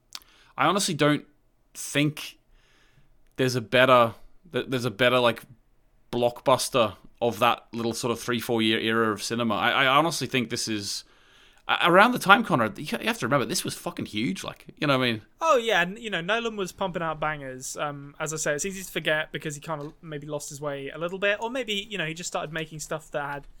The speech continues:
Speaker 2: slightly less mainstream appeal. Um, but,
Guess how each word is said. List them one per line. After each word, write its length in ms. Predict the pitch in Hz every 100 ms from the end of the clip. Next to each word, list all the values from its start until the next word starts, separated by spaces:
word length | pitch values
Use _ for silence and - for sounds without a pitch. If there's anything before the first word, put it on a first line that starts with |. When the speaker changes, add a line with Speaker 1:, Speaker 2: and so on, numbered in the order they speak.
| -
Speaker 2:
slightly 400 | - - 208 196
less 240 | 151 143 151
mainstream 400 | 147 143 - 143
appeal. 400 | 135 143 139 139 - _ -
Um, 600 | - 147 143 139 143 147 - - - - _ - _ -
but, 340 | 160 - -